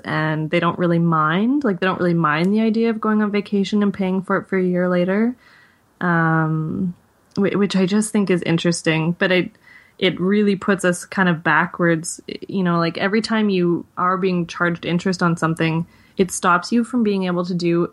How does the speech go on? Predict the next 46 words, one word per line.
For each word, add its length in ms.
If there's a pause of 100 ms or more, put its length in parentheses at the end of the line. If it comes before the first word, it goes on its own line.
(160)
anything 400
you 140
wanna 240
do 600 (200)
in 340
a 80
given 300
moment. 600 (540)
So 140
if 100
you 280
have 180
a 60
ton 240
of 100
payments 480
to 100
make 560 (160)
and 160
then 200
something 400
really 340
cool 260
comes 280
up 140
that 100
you 120
wanna 240
do, 480
like, 240
you 120
often 360
can't 400
because 360
you 420
have 200
payments 420
to 80
make 180
on 100
something 360
else 220
that 120
you 80
did 180
before, 640